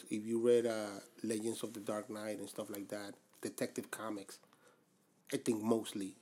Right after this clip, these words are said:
but Legends of the Dark Knight too. I don't know why. I mean, Chuck Dixon was right when he would write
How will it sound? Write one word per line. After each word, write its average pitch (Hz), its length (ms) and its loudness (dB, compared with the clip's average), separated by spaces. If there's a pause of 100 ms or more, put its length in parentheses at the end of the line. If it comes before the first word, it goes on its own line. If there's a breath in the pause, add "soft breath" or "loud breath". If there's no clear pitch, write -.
(100)
but 117 120 6
Legends 120 340 4
of 123 80 -2
the 127 60 0
Dark 120 260 2
Knight 117 180 -2
too. 135 180 4
I 143 60 6
don't 175 160 10
know 170 140 8
why. 139 300 6
I 123 200 2
mean, 123 160 6
Chuck - 260 2
Dixon 139 280 2
was 131 160 0
right 127 200 4 (160)
when 117 220 0
he 120 120 -2
would 127 260 2
write 120 320 6